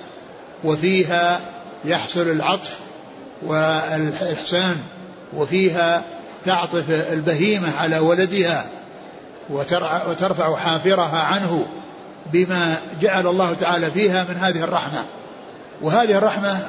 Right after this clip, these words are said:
مخلوقة، لأنه قال: "خلق مئة رحمة". ومعلوم أن الرحمة رحمة هي صفة لله عز وجل، وهي قائمة بذاته سبحانه وتعالى.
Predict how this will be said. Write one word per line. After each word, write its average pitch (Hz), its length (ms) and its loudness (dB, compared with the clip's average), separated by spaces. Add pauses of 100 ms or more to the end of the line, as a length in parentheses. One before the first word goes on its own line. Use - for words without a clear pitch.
(180)
مخلوقة، 208 540 2 (640)
لأنه 170 300 0
قال: 190 260 0
"خلق 214 520 2 (160)
مئة 220 300 2
رحمة". 151 280 -2 (1400)
ومعلوم 185 520 4
أن 190 160 0
الرحمة 185 480 2
رحمة 190 580 2 (100)
هي 185 220 4
صفة 196 280 4
لله 175 220 2
عز 165 260 0
وجل، 196 360 4 (380)
وهي 170 200 4
قائمة 202 680 2
بذاته 185 560 4
سبحانه 156 280 0
وتعالى. 147 380 0